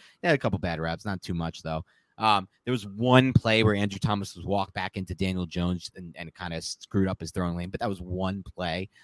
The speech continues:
I believe it was actually, I'm trying to remember which one it was. It might have been the hole shot that he missed to Kenny Golladay, the one we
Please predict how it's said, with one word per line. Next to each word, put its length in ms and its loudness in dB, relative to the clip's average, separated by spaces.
I 60 -4
believe 200 4
it 20 6
was 120 4
actually, 580 -2
I'm 100 -20
trying 140 -20
to 60 -20
remember 240 -10
which 160 -12
one 160 -14
it 60 -20
was. 180 -18
It 60 -20
might 180 4
have 100 8
been 160 10
the 100 8
hole 300 8
shot 320 4
that 80 -6
he 80 2
missed 220 0
to 80 -8
Kenny 240 -4
Golladay, 440 0
the 100 -4
one 180 0
we 120 -2